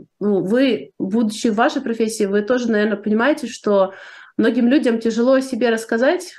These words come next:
хотя вроде кажется так просто, но многие люди не знают, что и как им рассказать. У них, допустим, может быть, было много чего в жизни, и они действительно боятся, но они не знают,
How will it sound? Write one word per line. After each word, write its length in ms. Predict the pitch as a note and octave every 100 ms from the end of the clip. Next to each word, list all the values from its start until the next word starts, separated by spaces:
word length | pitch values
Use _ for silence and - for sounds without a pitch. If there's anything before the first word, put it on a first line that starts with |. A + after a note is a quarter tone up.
| _
хотя 300 | _ G#3+ A#3
вроде 240 | A#3+ C4+ B3+
кажется 340 | A#3+ C4 A3+
так 220 | A#3+ A#3
просто, 340 | C#4+ D#4+ - A3
но 380 | G#3+ F#3+ F#3 -
многие 300 | A3 A#3 A3
люди 200 | A#3 B3+
не 160 | A#3+ A#3+
знают, 340 | B3 G#3+ -
что 280 | - - B3+
и 80 | A#3+
как 200 | A3 A3+
им 120 | A3
рассказать. 580 | G#3 - A3+ D#4 G4+ -
У 40 | G#3
них, 200 | G#3+ A3
допустим, 440 | A3+ A#3+ - A#3
может 220 | A3+ A3
быть, 100 | G#3+
было 300 | G#3 B3+ A#3+
много 280 | A#3 C4 -
чего 420 | - B3 D#4+ F#4 - _
в 40 |
жизни, 520 | G#3 A3+ G3+ E3+ D3+ - - - _
и 60 | F#3
они 160 | A#3
действительно 480 | B3 - D4 D4 A#3
боятся, 480 | G3+ A3+ C4+ C4+ A3
но 140 | G3+
они 160 | G3+ B3
не 100 | A#3
знают, 380 | A#3+ A3+ G3+